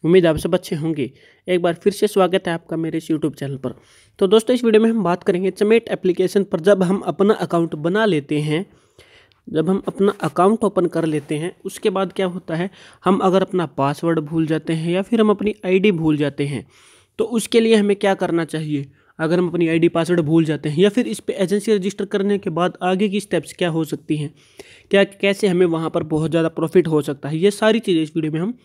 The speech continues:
डिस्कस करेंगे। तो मेरे साथ वीडियो में एंड तक बने रहिएगा दोस्तों। तो सबसे पहले क्या करना है, इस एप्लीकेशन पर हमें अपना रजिस्ट्रेशन कर लेना है।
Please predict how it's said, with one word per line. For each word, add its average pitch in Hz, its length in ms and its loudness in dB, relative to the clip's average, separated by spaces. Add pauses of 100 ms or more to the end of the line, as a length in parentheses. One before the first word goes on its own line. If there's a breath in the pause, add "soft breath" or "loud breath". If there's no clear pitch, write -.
(480 soft breath)
डिस्कस 190 340 0
करेंगे। 147 320 0
तो 156 120 -4
मेरे 202 180 2
साथ 190 220 -4
वीडियो 196 240 4
में 202 180 2
एंड 214 180 2
तक 214 120 0
बने 202 260 2
रहिएगा 143 380 -2
दोस्तों। 135 360 -4 (360 soft breath)
तो 220 80 4
सबसे 202 280 0
पहले 196 300 2
क्या 196 160 2
करना 185 240 -2
है, 180 60 -2
इस 214 180 -6
एप्लीकेशन 196 500 -2
पर 175 160 -4
हमें 170 200 -2
अपना 180 280 -4 (380 loud breath)
रजिस्ट्रेशन 180 580 0
कर 196 200 2
लेना 147 320 2
है। 147 200 -2